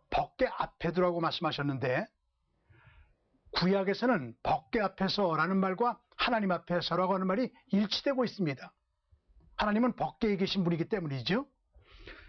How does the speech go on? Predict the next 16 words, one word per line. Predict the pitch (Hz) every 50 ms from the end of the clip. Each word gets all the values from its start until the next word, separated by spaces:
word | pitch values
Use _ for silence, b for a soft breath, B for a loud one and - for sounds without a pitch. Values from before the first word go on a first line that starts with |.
| B B
그래서 | B 170 180 180 214 214 202 190 190 _ B B B B B B B B
출애굽기 | - - 208 247 208 - - 277
십육 | - - 302 285 247 214 185 -
장 | - 233 220 214
삼십삼 | - - - 226 214 156 196 - - - 214 190 185
절에서 | 165 180 170 165 151 - 180 180 175 165 - _ - - B B B B B
삼십사 | B - - 208 214 165 208 165 - 151 165 170
절까지를 | 175 165 165 - 175 151 160 156 156
보면 | 143 151 151 147 143 180 226 233 - _ _ _ _ _ _ _ _ -
또 | 262 247 233 - -
아론에게 | 151 156 160 165 170 170 165 156 175 180 185 185
이르시되 | 170 160 151 135 - - - 151 139 170 226 - _ _ _ _ _ _ - b b b b b
항아리를 | b - 247 240 214 208 202 202
가져다가 | 180 185 175 175 170 - 196 196 208 165 127 110 - _ _ _ _ _ _ _ _ _ _ _ - -
그 | - 180
속에 | 175 - 202 190 233 233